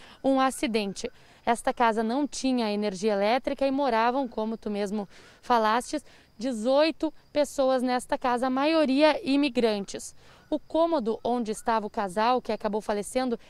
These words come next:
era bem ao lado do foco do incêndio, Zanotto. E o homem que morreu, ele tentou, ele, na verdade, ele pulou para fora da casa,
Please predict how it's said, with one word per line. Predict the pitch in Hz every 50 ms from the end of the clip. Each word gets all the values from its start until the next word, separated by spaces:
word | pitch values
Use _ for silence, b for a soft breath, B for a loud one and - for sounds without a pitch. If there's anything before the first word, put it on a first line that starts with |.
| b b b
era | 269 294 302
bem | 294 240 262 320 339 359
ao | 359 330 302
lado | 269 262 262 262 269 233 269
do | 226 262
foco | - - - - 254 254 262 - - - 277
do | 220 233
incêndio, | 269 277 254 - - - 262 254 254 233 208 -
Zanotto. | 190 175 208 196 196 - 247 - - 214 B B B B B B B -
E | 330
o | 339 294
homem | 240 233 247 285 311 277 226 196 185
que | 180 - - - 208
morreu, | 208 196 196 196 220 247 262 247 B B B B B 214 B
ele | 254 262 277 294
tentou, | 285 - 330 339 330 - - 285 302 320 294
ele, | - 233 233
na | 240 262
verdade, | 262 269 262 285 294
ele | 330 320 330
pulou | - - 320 311 285 269 277 311 349
para | - 320 254 226 214
fora | - - 226 208 202 190
da | 196 196
casa, | - - - 196 202 233 262 240 294 294